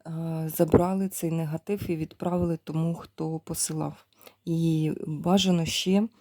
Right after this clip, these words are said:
виплатити откуп, як, е, е, такі, ем, копійчики кинути у воду. І це має бути не біля вас,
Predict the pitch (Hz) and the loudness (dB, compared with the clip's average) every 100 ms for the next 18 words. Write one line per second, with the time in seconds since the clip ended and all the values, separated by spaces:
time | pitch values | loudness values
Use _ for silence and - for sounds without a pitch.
0 | _ _ _ _ - 156 156 185 190 160 | _ _ _ _ -12 -8 2 4 4 0
1 | 156 - 156 - - - 165 160 _ - | -6 -8 -14 -10 -12 -6 -6 -6 _ -14
2 | 220 - _ _ _ _ _ - _ _ | -14 -14 _ _ _ _ _ -20 _ _
3 | _ _ _ _ _ - 170 165 160 _ | _ _ _ _ _ -6 -2 2 0 _
4 | 160 165 165 160 165 165 _ _ _ _ | -6 -4 -2 -4 -6 -10 _ _ _ _
5 | _ _ _ _ _ _ _ _ 175 170 | _ _ _ _ _ _ _ _ -6 -4
6 | 165 170 _ - 175 170 165 165 165 170 | -4 -10 _ -4 0 2 2 2 0 -2
7 | - 165 160 160 165 165 165 - - 185 | -4 -4 -2 0 -2 -2 -6 -10 -8 -4
8 | - 170 160 - - 165 165 - _ _ | 0 -2 -2 -10 -8 -8 -8 -12 _ _
9 | _ _ - 180 170 165 165 156 160 165 | _ _ -6 0 0 0 -2 -2 0 0
10 | 160 147 - - _ _ _ _ _ _ | -2 -2 -6 -8 _ _ _ _ _ _
11 | _ _ - - - - - 247 208 202 | _ _ -20 -12 -8 -2 4 6 6 4
12 | 202 170 170 - 190 165 165 190 180 165 | 2 2 2 2 0 -2 2 4 2 0
13 | 170 160 156 170 220 233 - | -4 -2 -2 0 0 -2 -8